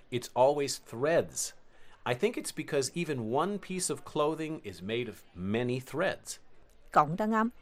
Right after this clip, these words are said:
Speaker 2: 即使係一件衫，亦都用好多線做嘅，所以仲係要用複數 threads。
Speaker 1: So, Li Hua, let me test you.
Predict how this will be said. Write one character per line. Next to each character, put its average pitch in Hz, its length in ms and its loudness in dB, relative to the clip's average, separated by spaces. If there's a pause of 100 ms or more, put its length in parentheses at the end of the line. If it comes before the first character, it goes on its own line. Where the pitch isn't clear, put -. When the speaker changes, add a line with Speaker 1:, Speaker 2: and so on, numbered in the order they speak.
(220)
Speaker 2:
即 - 160 -4
使 - 180 0
係 226 120 4
一 196 100 2
件 175 260 -2
衫， 285 360 0 (240)
亦 165 80 -2
都 220 160 0
用 180 200 0
好 190 240 0
多 208 140 6
線 180 240 0
做 160 180 2
嘅， 165 220 2 (300)
所 175 240 2
以 202 160 0 (160)
仲 196 200 4
係 202 120 0
要 185 160 0
用 170 180 0
複 - 200 2
數 170 340 0 (200)
threads。 - 600 -2 (680)
Speaker 1:
So, 165 340 6
Li 185 220 2
Hua, 120 380 4
let 190 180 2
me 302 100 -2
test - 420 0
you. 73 120 -10